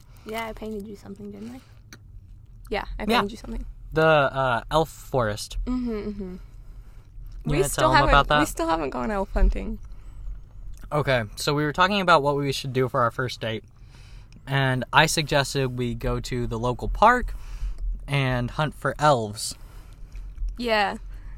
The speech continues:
Speaker 1: And I really wanted to do that. Um,
Speaker 2: Why?
Speaker 1: <laughs> 'cause
Speaker 2: That's
Speaker 1: it
Speaker 2: such a weird thing
Speaker 1: I
Speaker 2: to say.
Speaker 1: know, I know.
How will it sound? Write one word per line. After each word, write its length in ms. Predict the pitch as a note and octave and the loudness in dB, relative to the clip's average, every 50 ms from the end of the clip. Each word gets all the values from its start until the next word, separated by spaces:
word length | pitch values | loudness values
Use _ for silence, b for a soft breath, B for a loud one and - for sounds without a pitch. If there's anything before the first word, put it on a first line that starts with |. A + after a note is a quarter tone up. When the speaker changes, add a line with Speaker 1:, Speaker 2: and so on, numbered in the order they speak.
| b - | b 0
Speaker 1:
And 120 | B3 B3+ A#3 | 4 8 8
I 80 | A#3+ | 8
really 360 | B3+ A3+ B3 B3 A#3 A#3+ C4 | 8 8 6 6 6 6 6
wanted 280 | A#3 A#3 A#3 C4 A3 A3+ | 6 6 6 6 4 4
to 80 | G3+ G3+ | 2 2
do 200 | F#3 G3 A3+ A#3+ | 0 0 0 0
that. 340 | F#3+ G#3+ B3+ A#3 B3 - - - b b b b b b b b b b b b - - - - | 2 2 4 4 2 2 -2 -6 b b b b b b b b b b b b -12 -6 0 4
Um, 100 | A#3 A3+ | 6 8
Speaker 2:
Why? 400 | - - - - A#3 - C3+ - | 8 8 8 6 4 2 -2 -4
Speaker 1:
<laughs> 260 | - E3 - - - | -6 -6 -6 0 8
'cause 1200 | G4 G#4+ G4+ G4 - - - - - - B4+ E5+ G#4 - - - - - - G#4+ - - - A4+ - | 8 10 10 8 6 -4 -8 -10 -4 -2 -2 -2 -2 2 2 2 2 4 0 -2 -2 2 2 6 10
Speaker 2:
That's 240 | A3+ A#3+ A#3+ B3+ | 10 10 10 8
Speaker 1:
it 40 | A#3+ | 8
Speaker 2:
such 220 | - C#4 D4 D4 E4 | 10 10 10 12 10
a 100 | D4+ C4 | 8 8
weird 460 | G#3+ F#3 G#3 A3+ A3+ A#3 A#3+ G3+ - | 8 4 8 10 10 10 8 8 6
thing 140 | A3+ A3 A3+ | 8 12 12
Speaker 1:
I 100 | F4 F#4 | 12 12
Speaker 2:
to 60 | G4 F#4 | 12 10
say. 80 | F4+ | 12
Speaker 1:
know, 100 | F#4 F#4+ | 12 12
I 380 | G#4+ G#4+ G#4+ F#4+ E4+ D#4 D4+ D#4+ | 12 12 12 12 12 12 12 8
know. 340 | D#4+ D#4 D#4+ F4+ F#4 F4 | 6 8 8 10 10 12